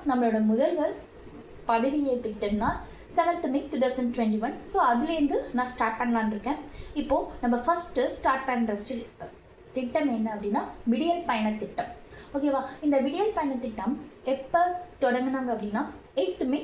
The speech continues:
டூ தௌசண்ட் டுவெண்ட்டி ஒன். ஓகேவா? இதுல யாரெல்லாம் பயனடைவார்கள் அப்படின்னா, மகளிர் மற்றும் திருநங்கைகள்.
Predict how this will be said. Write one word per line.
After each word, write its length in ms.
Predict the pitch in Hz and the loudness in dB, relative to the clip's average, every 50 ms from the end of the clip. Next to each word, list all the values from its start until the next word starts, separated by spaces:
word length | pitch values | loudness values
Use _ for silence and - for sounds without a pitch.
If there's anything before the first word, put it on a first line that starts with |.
| - 294 | -2 -2
டூ 60 | 269 240 262 | 0 2 2
தௌசண்ட் 340 | 233 233 - 254 277 277 - - - - | 2 0 0 -2 -4 -4 -6 -8 -2 0
டுவெண்ட்டி 280 | 226 220 233 208 214 190 170 175 160 | 2 2 2 2 0 -2 -2 -2 -4
ஒன். 100 | 147 - - - - - - - - - - 208 | -4 -6 -12 -18 -20 -20 -20 -20 -20 -10 -8 -6
ஓகேவா? 280 | 196 208 196 202 214 214 214 - - - - 277 - - 302 | -4 -2 0 0 0 -2 -2 -6 -12 -16 -16 -16 -10 -8 -4
இதுல 180 | 320 311 311 285 254 247 | -2 0 0 2 2 2
யாரெல்லாம் 580 | 247 294 339 381 381 370 349 349 370 359 359 320 | 2 2 2 2 0 0 0 0 0 2 2 2
பயனடைவார்கள் 720 | 277 277 285 285 277 262 254 233 220 208 202 202 190 185 180 | 4 4 4 4 4 2 2 2 2 0 0 0 -2 -2 -2
அப்படின்னா, 280 | - 170 170 226 - - - - - - 214 202 | -4 -4 -2 -2 -2 -4 -4 -14 -12 -6 -2 0
மகளிர் 380 | 208 226 269 294 302 302 269 240 208 | 2 2 4 2 2 2 2 2 0
மற்றும் 320 | 196 - - 320 - - - - - - | -2 -2 -4 -6 -6 -6 -12 -14 -4 -2
திருநங்கைகள். 720 | 311 311 320 302 285 254 226 214 - 170 - - 190 165 | 0 2 4 4 4 4 2 0 -2 -2 -4 -6 -6 -6